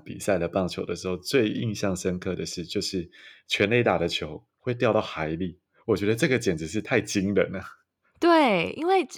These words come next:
Speaker 2: 呃，旧金山棒球的主场在A T and T Park 嘛，然后那个旁边，
Speaker 1: 没错。
Speaker 2: 它是在旧金山的东边，那旁边就是海，这样子，旧金山 Bay。 <laughs>
Speaker 1: 没错，我觉得这个真的非常惊人。你想你在台北，你看棒球，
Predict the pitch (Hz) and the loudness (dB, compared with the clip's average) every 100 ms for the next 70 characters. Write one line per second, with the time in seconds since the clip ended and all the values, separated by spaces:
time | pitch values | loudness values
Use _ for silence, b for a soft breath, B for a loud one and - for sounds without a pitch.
0 | - 214 190 - 240 240 240 214 220 180 | -2 0 2 0 -2 -2 -2 2 2 2
1 | 147 143 147 - 185 - 160 156 156 - | -4 -4 -6 -6 -6 -2 -2 -2 -6 -6
2 | - 135 - - - - - - - 170 | -8 -8 -6 -4 -6 -8 -10 -6 -2 0
3 | 185 160 - 135 151 170 160 85 - 90 | 0 -4 -4 -6 -2 -2 0 -2 0 -2
4 | 82 196 190 190 185 170 180 156 131 147 | -2 -4 -2 0 0 -2 -2 -6 -2 -2
5 | 143 143 139 131 143 - B B 170 - | -2 -4 -4 -6 -10 -14 B B -4 -2
6 | 160 180 180 175 160 - 165 127 - - | 0 0 0 -2 -4 -4 -6 -6 -8 -12
7 | - - - - _ 76 67 - - - | -4 -2 -2 -6 _ -6 -6 -6 -6 -2
8 | 143 147 131 135 - 104 196 202 _ _ | -2 -2 -4 0 2 2 0 -10 _ _
9 | - B - 285 302 330 381 339 _ _ | -20 B 2 4 4 2 2 -2 _ _
10 | _ _ - - - 85 101 92 92 92 | _ _ -2 -2 -2 0 2 4 4 4
11 | 104 135 113 110 95 107 95 82 - 90 | 4 2 2 2 2 0 0 -6 -6 -4
12 | 87 85 85 117 120 95 85 - - - | -4 -6 -4 -4 -2 -2 -2 -2 -2 -2
13 | 95 92 95 80 - 92 90 104 101 92 | -2 0 -4 -4 -8 -10 -4 -2 0 -2
14 | - 80 | -6 -10